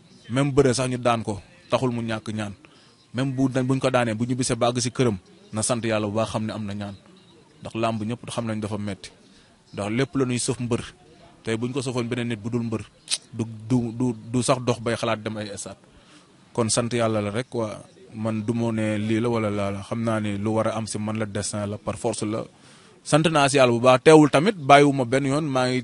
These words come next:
toog nekk si leneen tamit quoi. Ndax bu doon ci làmb tamit kase, kase, kase laa yaakaar dina metti si man trop. Yàlla boole na ma ak ay nit yu baax, tey ku si mel ni ay Pam Mama, ku si mel ni Dieye Sène, Dieye promoteur, yàlla moo def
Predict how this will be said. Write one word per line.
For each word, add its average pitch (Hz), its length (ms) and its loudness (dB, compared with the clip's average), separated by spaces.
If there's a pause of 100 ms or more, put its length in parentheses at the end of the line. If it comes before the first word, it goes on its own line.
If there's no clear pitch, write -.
toog 135 180 2 (420)
nekk 135 320 0
si 143 80 2
leneen 131 240 0
tamit 135 240 -4
quoi. 123 220 6
Ndax 120 160 0
bu 127 80 -4
doon 135 200 2
ci 135 120 -4
làmb 131 280 -2
tamit 123 220 -4
kase, 131 200 -4
kase, 135 220 -8
kase 131 180 -6
laa 123 160 0
yaakaar 120 280 0
dina 120 140 -6
metti 120 240 -6
si 123 80 -8
man 113 180 -6
trop. 120 180 -2 (600)
Yàlla 120 240 4
boole 127 220 2
na 127 80 -4
ma 127 160 -2
ak 113 80 -6
ay 120 80 -2
nit 120 200 -4
yu 113 100 -4
baax, 117 420 -4
tey 113 320 -4 (160)
ku 120 80 -8
si 113 100 -6
mel 117 220 -6
ni 117 80 -8
ay 113 160 -4
Pam 117 240 -2
Mama, 113 360 -6 (520)
ku 113 80 -8
si 120 80 -4
mel 120 200 0
ni 107 120 -2
Dieye 123 280 0
Sène, 123 280 -2 (160)
Dieye 117 180 -2
promoteur, 113 500 -4
yàlla 107 220 -4
moo 110 180 -8
def 110 200 -8